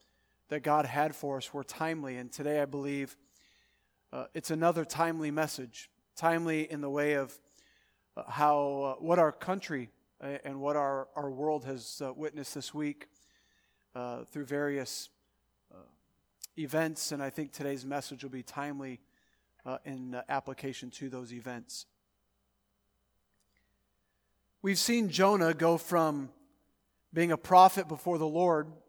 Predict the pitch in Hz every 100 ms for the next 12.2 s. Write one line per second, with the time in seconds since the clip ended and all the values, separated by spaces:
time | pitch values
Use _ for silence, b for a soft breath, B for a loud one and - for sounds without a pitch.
0 | - - 165 151 147 160 156 147 160 175
1 | 160 151 - 151 139 - 175 - 165 160
2 | 156 139 123 _ b b b b b b
3 | b 147 - 180 175 - 156 143 143 196
4 | 190 - 175 151 143 143 _ 156 165 170
5 | 165 160 139 156 165 160 151 139 135 120
6 | b b b b b - 143 - 196 214
7 | - - _ _ _ _ _ _ _ _
8 | _ - - 170 175 160 147 175 185 175
9 | 160 170 170 - - _ _ _ _ _
10 | _ _ _ - 156 156 156 160 165 160
11 | 151 156 - - 165 165 - 202 185 175
12 | 156 139